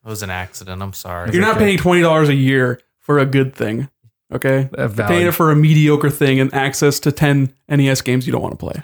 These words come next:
Speaker 3: What's fucked up about it is they're like, and, and the thing that pisses me off about Nintendo stands, and don't get me wrong, I'm a total Nintendo fanboy.
Speaker 2: Here for it.
Speaker 3: But every Nintendo fan in the world being like, you know, those of us who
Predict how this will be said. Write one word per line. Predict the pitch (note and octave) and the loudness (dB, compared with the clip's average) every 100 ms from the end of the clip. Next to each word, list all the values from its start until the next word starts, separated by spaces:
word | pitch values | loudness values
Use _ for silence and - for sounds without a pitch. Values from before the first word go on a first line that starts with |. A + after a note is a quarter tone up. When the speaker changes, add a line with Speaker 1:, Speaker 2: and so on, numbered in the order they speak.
| - | -4
Speaker 3:
What's | F3 - | -4 0
fucked | G#3 D3 | 0 0
up | F#3+ | 0
about | C#3+ B2 A#2 | 2 0 0
it | A2+ | 0
is | A2+ | 0
they're | G#2+ A#2+ | 0 0
like, | A2+ G#2 - - _ _ _ _ - | 0 -2 -8 -18 _ _ _ _ 0
and, | D#3+ | 0
and | F3 F3 | 2 2
the | |
thing | D3 G#3+ | 2 2
that | F#3 B2+ | 2 2
pisses | E3 C#3+ C3 | 0 0 0
me | C3+ | 0
off | A#2+ | 0
about | A#2 A2+ | 0 0
Nintendo | A2 G#2 - B2 B2+ | -2 -4 -2 0 0
stands, | - C#3 C3 C#3 | 0 2 2 2
and | C3+ B2 B2 | 0 -2 0
don't | C3 | 0
get | B2 | 0
me | A#2 | 0
wrong, | A#2 G2 G2+ | 0 -2 -2
I'm | A2 | -4
a | |
total | G#2+ B2 A#2 | -2 -2 0
Nintendo | A2 A2+ G#2 | -2 -2 -4
fanboy. | - A2+ G2+ F#2 F2 _ _ | -2 -4 -2 -6 -10 _ _
Speaker 2:
Here | - D3+ | -2 0
for | D3 C3+ | 0 -2
it. | - _ | -4 _
Speaker 3:
But | B2 A2 E3+ A#2+ - _ _ _ _ _ _ _ D3+ | -6 -2 0 -2 -8 _ _ _ _ _ _ _ -2
every | F3 G3+ | 2 4
Nintendo | F#3 E3 F3+ F3 | 4 4 2 2
fan | D#3+ | 2
in | |
the | C#3+ | 4
world | C#3 D#3 | 4 4
being | C3+ C3 | 4 2
like, | A#2+ A2+ - - _ _ _ | 0 -4 -10 -20 _ _ _
you | D#3+ | -2
know, | B2 - _ _ _ _ _ - | -2 -4 _ _ _ _ _ -4
those | C#3+ C4+ A#3 | 0 2 2
of | |
us | G3 E3+ - - | 2 0 -2 -6
who | D3+ | -8